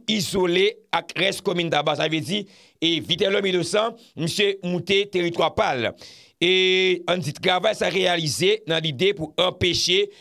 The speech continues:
la police entrer Torcel. Côté gang ça, gang Basse Crasé Barrière en lui-même, a fait la pluie et les beaux temps. Pendant qu'il a rappelé diverses institutions logées dans la commune Tabac, c'est institutions policières, tant que D C P J,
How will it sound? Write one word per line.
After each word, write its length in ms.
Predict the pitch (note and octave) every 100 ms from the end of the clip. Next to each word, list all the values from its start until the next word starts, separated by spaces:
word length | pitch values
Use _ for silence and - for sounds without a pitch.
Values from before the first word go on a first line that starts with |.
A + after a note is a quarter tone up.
| -
la 160 | C#3 F3+
police 580 | E3+ F3+ F3+ C#4 - - _ _
entrer 400 | - F3+ F3 G3
Torcel. 600 | G3 F3 - - F#3+ C3 - _ _ -
Côté 360 | E3+ F3 F#3 F3+
gang 240 | G#3 A#3+ A#3+
ça, 400 | - F#3+ F3 A3 G#2
gang 280 | F#3 F#3+ E3+ -
Basse 200 | E3+ D#3+
Crasé 320 | F3+ E3+ D3
Barrière 400 | E3 E3 D3 D3+
en 20 |
lui-même, 340 | C3 C3+ G#3 B3 - - -
a 100 | F#3
fait 180 | F#3 F3+
la 160 | F3 D#3+
pluie 200 | F#3+ G#3
et 80 | F3
les 140 | F3
beaux 140 | E3 D3+
temps. 300 | A3 E3+ - _ - -
Pendant 160 | D#3 F3+
qu'il 180 | G3 F3+
a 80 | D#3
rappelé 400 | D#3+ D3 F#3 F3+
diverses 480 | B2 D3 F3+ F#3+ -
institutions 720 | F#3+ F3+ E3+ F3+ - F3+ C#3+ - _ -
logées 720 | D#3 F#3 D#3+ - F#3 F#3+ -
dans 80 | C3+
la 20 |
commune 260 | C#3 C#3 C#3
Tabac, 300 | D3+ D#3 -
c'est 140 | -
institutions 320 | D#3 - D#3+ B2
policières, 520 | C3+ B2+ E3+ G#3 B3+ - - -
tant 120 | F3
que 380 | G3 F3 C3 E3
D 140 | E3
C 160 | - D3+
P 160 | D3
J, 400 | C#3 D#3+ A3 B3